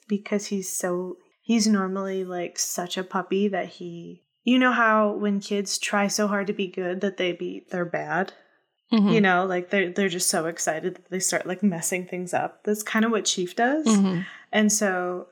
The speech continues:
Speaker 1: I would feel bad 'cause he'd have to go into timeout because he broke something and bit someone and, like, dug up a frog and ate it and, like,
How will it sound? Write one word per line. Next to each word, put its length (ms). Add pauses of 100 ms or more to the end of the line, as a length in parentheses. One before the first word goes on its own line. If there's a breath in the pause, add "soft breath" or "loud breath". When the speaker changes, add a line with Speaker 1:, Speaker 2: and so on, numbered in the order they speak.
Speaker 1:
I 140
would 180
feel 220
bad 360
'cause 200
he'd 160
have 160
to 80
go 140
into 120
timeout 640
because 360
he 120
broke 340
something 520
and 160
bit 200
someone 560
and, 140
like, 360 (200)
dug 240
up 140
a 60
frog 420
and 160
ate 280
it 320
and, 200
like, 260